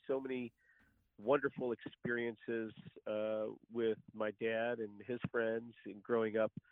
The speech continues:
uh, hunting. I, I don't know if I could really, uh, look back and pinpoint one, uh, great experience. Uh, I think i-, if I had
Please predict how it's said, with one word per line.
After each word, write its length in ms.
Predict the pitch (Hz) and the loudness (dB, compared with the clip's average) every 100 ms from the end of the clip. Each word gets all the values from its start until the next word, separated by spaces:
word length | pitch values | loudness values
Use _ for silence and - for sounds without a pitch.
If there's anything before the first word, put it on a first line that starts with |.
| - _ _ | -20 _ _
uh, 180 | 110 107 107 | -2 0 0
hunting. 400 | 117 107 113 101 120 | -4 -4 -6 -4 0
I, 140 | 127 - - - | 0 0 -18 -2
I 80 | 135 | 6
don't 140 | 170 160 | 6 8
know 140 | 151 | 8
if 140 | 139 | 8
I 80 | 143 | 6
could 140 | 135 117 | 4 2
really, 380 | 127 127 120 113 _ | 4 4 2 -2 _
uh, 120 | 113 107 | -2 0
look 200 | 120 - - | 0 2 4
back 280 | 113 117 - - - _ - | 6 4 -2 -12 -20 _ -6
and 360 | 113 110 107 104 - | -4 -4 -6 2 4
pinpoint 500 | 127 - - 117 110 110 | 6 4 4 2 0 -2
one, 420 | 110 113 110 113 - | 0 2 0 -4 -10
uh, 60 | 110 | -8
great 220 | - 117 | 0 0
experience. 600 | 107 - - 113 113 120 120 - - - - _ _ | 0 -6 -4 -2 0 -2 -6 -16 -20 -20 -20 _ _
Uh, 240 | 113 113 113 | 0 2 2
I 100 | 139 - | 2 4
think 140 | 175 _ _ _ - | 2 _ _ _ -10
i-, 80 | 139 _ | -10 _
if 180 | 151 139 | -4 2
I 120 | 139 | 2
had 220 | 139 160 | 6 4